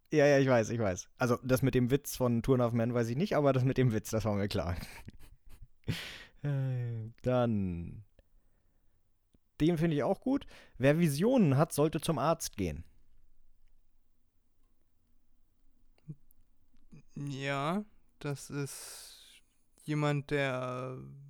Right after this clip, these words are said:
Speaker 2: ganz, ganz wissenschaftlich ist.
Speaker 1: Schauen wir nach. Mark Zuckerberg,
Speaker 2: Ja.
Speaker 1: Joachim Gauck, Willy Brandt oder Helmut Schmidt?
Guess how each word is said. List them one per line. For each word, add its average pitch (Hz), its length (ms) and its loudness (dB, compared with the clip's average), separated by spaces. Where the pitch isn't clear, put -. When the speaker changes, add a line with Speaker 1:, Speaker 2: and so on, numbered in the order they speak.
Speaker 2:
ganz, 143 300 -4
ganz 143 300 -6
wissenschaftlich - 720 -10
ist. - 260 -18
Speaker 1:
Schauen 135 260 0
wir 139 80 2
nach. 190 320 0
Mark 143 300 2
Zuckerberg, 196 680 0
Speaker 2:
Ja. 143 80 -2
Speaker 1:
Joachim 131 400 2
Gauck, 156 460 4
Willy 160 320 2
Brandt 131 380 0
oder 131 180 2
Helmut 147 340 2
Schmidt? - 340 -2